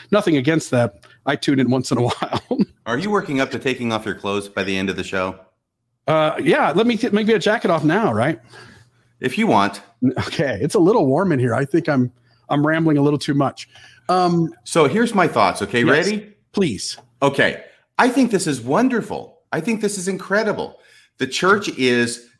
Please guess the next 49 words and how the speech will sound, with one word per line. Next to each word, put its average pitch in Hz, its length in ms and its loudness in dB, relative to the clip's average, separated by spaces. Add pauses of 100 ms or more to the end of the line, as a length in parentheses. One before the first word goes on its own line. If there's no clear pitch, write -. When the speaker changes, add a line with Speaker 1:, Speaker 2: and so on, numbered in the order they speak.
Speaker 2:
doing 143 260 2
an 127 80 -2
incredible 180 540 2
job 104 600 2
of 107 180 -2
amassing 113 760 -2 (320)
wealth 92 560 -2 (460)
and, 92 480 0 (460)
uh, 78 460 -4 (240)
investments, 113 960 -2 (440)
and 104 320 0
they 127 320 0
are 170 120 2
doing 104 480 0
a 98 360 -2
great 107 280 0
job. 123 240 0
You 127 80 2
know, 127 120 2
my 120 160 4
dad 156 340 0
used 127 160 -2
to - 80 -20
tell 110 220 0
a 98 40 -2
story 117 460 -2 (400)
about 113 160 2
this 104 140 -8
guy 135 180 2
walking 113 320 2
down 104 200 2
the 90 40 -6
street, 139 300 -4
and - 80 -6
he 98 80 -6
passes 104 500 0
a, 90 240 0
a 92 60 -4
Baptist 101 500 -2
church, 107 300 -6
and 104 80 -4
right 107 120 0
next 110 200 -6
to 98 60 -10
the 98 80 -4
Baptist 101 420 -2
church 101 320 -4
is 90 140 -10
a 76 160 -6